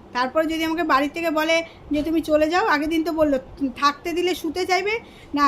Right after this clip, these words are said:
থাকতে দিলে খেতে চাইবে, খেতে চাইলে শুতে চাইবে", তখন আর ঘাট থেকে নামবে না। এরকমটাই হয়।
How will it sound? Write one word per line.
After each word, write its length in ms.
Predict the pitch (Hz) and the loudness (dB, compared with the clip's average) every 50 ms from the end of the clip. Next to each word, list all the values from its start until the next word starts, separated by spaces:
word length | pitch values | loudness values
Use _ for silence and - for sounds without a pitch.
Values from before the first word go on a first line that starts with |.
| 269 - - | 2 2 0
থাকতে 300 | - 277 262 262 - 330 | 0 -2 -2 0 -4 -4
দিলে 180 | 330 359 359 381 | 0 0 0 0
খেতে 280 | - - 339 349 359 392 | 0 -2 -4 -2 -2 -2
চাইবে, 240 | 339 359 302 269 269 | -2 0 0 0 -2
খেতে 300 | 262 - 294 294 294 339 339 | -2 -2 -2 -2 -2 -2 0
চাইলে 260 | - 349 359 381 427 392 | 2 2 2 2 0 -2
শুতে 260 | - 381 381 392 392 381 | -2 -4 -2 -2 -2 -2
চাইবে", 320 | 359 302 277 262 277 294 359 - - - - - - - - - - | 0 0 0 2 0 -2 -2 -4 -12 -20 -20 -20 -20 -20 -20 -12 -8
তখন 200 | 262 262 277 311 311 | -6 -2 0 0 0
আর 100 | 311 302 | 0 0
ঘাট 200 | 277 269 277 269 269 | -2 -2 -4 -4 -4
থেকে 180 | - 320 311 311 | -4 -4 -2 0
নামবে 300 | 294 277 269 247 247 254 | 0 0 -2 -2 -4 -6
না। 120 | 233 247 277 - - - - - - - - - - - - - - - - - - - - - - - - - - - - - | -6 -6 -10 -14 -18 -20 -20 -20 -20 -20 -20 -20 -20 -20 -20 -20 -20 -20 -20 -20 -20 -20 -20 -20 -20 -20 -20 -20 -20 -20 -14 -8
এরকমটাই 640 | 196 220 240 240 240 247 247 240 226 240 247 311 370 | -6 -4 -4 -4 -4 -6 -6 -6 -4 -4 -4 -4 -4
হয়। 340 | 359 247 220 190 170 156 131 | -4 -6 -6 -6 -6 -8 -10